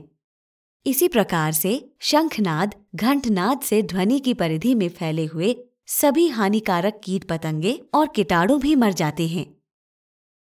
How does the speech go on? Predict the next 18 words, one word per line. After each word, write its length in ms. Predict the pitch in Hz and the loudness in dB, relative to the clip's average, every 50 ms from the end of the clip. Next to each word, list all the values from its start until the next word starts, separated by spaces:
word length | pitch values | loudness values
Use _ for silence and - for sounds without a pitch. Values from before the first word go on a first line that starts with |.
| _ - | _ 0
यहाँ 280 | 220 240 240 262 330 | 2 2 2 2 2
तक 200 | 320 - 349 339 - | 0 0 -2 0 2
कि 120 | 339 339 | 0 2
ताली 360 | 339 - 208 185 196 247 320 | 2 4 2 4 2 2 2
बजाना 460 | 277 240 190 170 170 160 160 165 160 156 | 2 2 2 2 0 -2 -2 -2 -4 -4
भी 260 | 160 190 220 269 - - _ _ _ _ - | -4 -4 -4 -4 -6 -10 _ _ _ _ 0
न 180 | 214 220 254 - | 2 4 4 4
केवल 340 | - - 311 311 302 311 302 | 4 2 0 2 2 2 0
सकारात्मक 800 | 302 - 214 185 - 196 185 180 170 175 - - 269 285 - - | 0 0 0 0 0 0 0 0 0 -2 -2 -2 -4 -2 0 2
ऊर्जा 300 | - 247 240 196 247 247 | 2 4 4 6 4 4
उत्पन्न 460 | 240 - 185 185 - - 190 202 262 277 | 4 2 -2 -4 -2 -2 0 2 2 2
करता 320 | - 196 160 - 165 147 | 2 0 0 0 0 0
है, 260 | 151 165 180 220 277 - - _ _ _ - | 0 0 -2 -2 -4 -6 -12 _ _ _ 0
अपितु 480 | 220 196 - 180 170 175 208 233 330 - - - | 0 2 2 2 0 2 0 0 0 0 0 0
इससे 280 | 285 277 - - 285 285 | 0 0 2 2 2 2
हाथों 400 | 240 - 202 196 208 - 330 339 | 2 2 2 0 2 2 0 2
में 160 | 311 294 254 | 2 2 4
मौजूद 520 | 202 180 175 175 170 - 208 233 247 226 | 4 2 2 0 0 0 0 0 0 -2